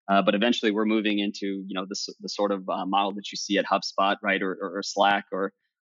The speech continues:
or, or any of these freemium sort of solutions where basically, you know, give us a shot, try it out.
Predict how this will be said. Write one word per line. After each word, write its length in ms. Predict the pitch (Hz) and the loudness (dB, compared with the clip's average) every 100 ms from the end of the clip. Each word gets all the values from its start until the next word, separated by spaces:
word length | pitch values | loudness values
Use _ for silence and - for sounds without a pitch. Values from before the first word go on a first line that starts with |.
| _ | _
or, 180 | 95 95 | 2 2
or 300 | 101 95 95 | 2 -2 0
any 220 | 92 120 | 4 4
of 60 | 110 | 4
these 140 | 104 - | 2 2
freemium 300 | 110 104 101 | 2 2 0
sort 220 | - 104 | 0 -2
of 40 | |
solutions 500 | 98 98 113 - 147 98 | -2 -2 -2 0 -2 0
where 120 | 98 | 0
basically, 500 | 98 104 - 101 101 | 0 -2 -4 -4 -2
you 180 | 98 92 | -2 -4
know, 140 | 87 - _ _ _ - | -6 -12 _ _ _ 4
give 120 | 147 | 6
us 100 | 143 | 4
a 20 | |
shot, 320 | - 127 120 | 4 4 4
try 220 | - 127 | 2 2
it 60 | 117 | 4
out. 220 | 113 110 | 2 0